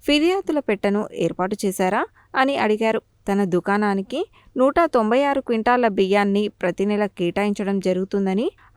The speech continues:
అయితే దొడ్డు బియ్యం ఉన్నప్పుడు వాటిని పంపిణీ చేసేందుకు కనీసం పదిహేను రోజులు పట్టేదని, కానీ సన్నబియ్యం వచ్చిన తర్వాత కేవలం నాలుగు రోజుల్లోనే బియ్యం మొత్తం పంపిణీ పూర్తయిందని, సన్నబియ్యం పట్ల లబ్ధిదారులు సంతోషం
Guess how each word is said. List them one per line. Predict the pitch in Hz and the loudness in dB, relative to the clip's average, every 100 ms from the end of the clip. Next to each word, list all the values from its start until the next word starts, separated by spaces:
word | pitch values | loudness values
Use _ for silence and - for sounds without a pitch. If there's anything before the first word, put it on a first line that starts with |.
| 254 | 4
అయితే | 294 302 311 339 _ _ 214 | 4 0 -6 -8 _ _ 8
దొడ్డు | 240 233 311 | 8 8 4
బియ్యం | 359 359 302 220 | 0 0 -2 -2
ఉన్నప్పుడు | 208 226 208 220 214 - - 233 | -2 0 2 4 4 0 2 6
వాటిని | 269 311 294 190 180 | 6 4 -6 -2 -2
పంపిణీ | 180 240 262 - | -2 -4 -6 -2
చేసేందుకు | 220 214 208 196 - 294 403 | -4 0 0 0 -2 -4 -2
కనీసం | 220 196 214 240 226 185 | -2 -2 -2 -4 -4 -2
పదిహేను | 170 180 226 233 214 | -2 0 0 0 0
రోజులు | 233 294 277 | 0 -2 -4
పట్టేదని, | 214 - 202 190 196 349 - - | -4 -2 -2 0 -2 -4 -10 0
కానీ | 302 302 320 - | 2 2 0 -2
సన్నబియ్యం | 220 202 233 285 302 254 | 0 0 0 -2 -4 -4
వచ్చిన | 220 233 220 | -4 -4 -2
తర్వాత | 202 196 208 226 208 196 _ - | 0 0 0 0 0 -4 _ 6
కేవలం | 254 285 320 339 254 190 | 8 8 4 -2 -2 0
నాలుగు | 185 233 269 | 0 0 0
రోజుల్లోనే | 247 254 240 233 240 220 175 | 0 0 2 2 0 -2 0
బియ్యం | 180 202 226 196 | 0 0 0 -2
మొత్తం | - 226 214 | -2 -4 -2
పంపిణీ | 180 175 214 220 - | -4 -2 -2 -4 -4
పూర్తయిందని, | 185 208 208 202 190 294 - _ - | -4 -2 -2 -2 -2 -4 -8 _ 0
సన్నబియ్యం | 269 269 320 381 370 330 | 4 4 2 -2 -4 0
పట్ల | 240 214 220 220 | -2 2 2 2
లబ్ధిదారులు | 202 185 226 240 226 214 226 - | 0 -2 -2 -2 -2 -2 -4 -4
సంతోషం | 160 - 220 | -6 -6 -6